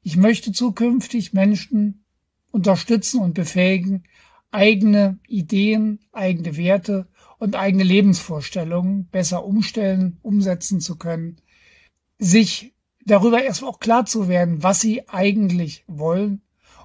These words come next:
und sich unabhängig zu machen, vielleicht von äußeren Einflussfaktoren wie Familie oder Medien oder anderen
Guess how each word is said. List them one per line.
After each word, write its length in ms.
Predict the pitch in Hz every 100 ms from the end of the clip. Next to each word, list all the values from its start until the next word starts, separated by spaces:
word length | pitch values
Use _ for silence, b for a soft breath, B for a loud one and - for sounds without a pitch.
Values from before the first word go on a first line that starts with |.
| 233
und 80 | 180
sich 240 | 202 -
unabhängig 680 | 254 262 202 214 220 202 -
zu 140 | 208
machen, 400 | 180 175 185 175 b b b
vielleicht 280 | 220 233 233
von 180 | 214 196
äußeren 600 | 175 208 226 - 202 214
Einflussfaktoren 1600 | 185 185 202 185 214 175 - - - 185 - 180 185 190 180 160
wie 120 | 165
Familie 720 | 151 160 160 175 180 165 165
oder 240 | - 147 139
Medien 520 | 151 175 180 165 165
oder 280 | 233 165 -
anderen 460 | 170 156 156 147